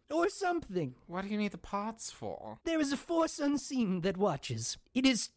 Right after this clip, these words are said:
Speaker 1: terrible and evil. I wield a powerful ancient device that will protect this realm from such horrors.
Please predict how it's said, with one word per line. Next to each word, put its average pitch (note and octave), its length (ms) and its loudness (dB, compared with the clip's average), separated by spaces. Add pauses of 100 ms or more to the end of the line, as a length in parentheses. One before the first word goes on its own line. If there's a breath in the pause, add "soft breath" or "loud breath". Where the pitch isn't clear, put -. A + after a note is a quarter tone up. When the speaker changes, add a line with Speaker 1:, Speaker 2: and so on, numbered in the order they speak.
(100)
Speaker 1:
terrible G#3 600 2
and D4 160 2
evil. F#3+ 460 0 (160)
I B3+ 120 0
wield C#4+ 340 2
a A#3+ 60 0
powerful D#4 640 0
ancient C4 340 2
device E3 480 2
that G#3 160 0
will B3+ 120 2
protect C#4 720 0
this C4 180 2
realm F#3+ 420 2
from G3 220 0
such G3 280 -2
horrors. C#3+ 520 0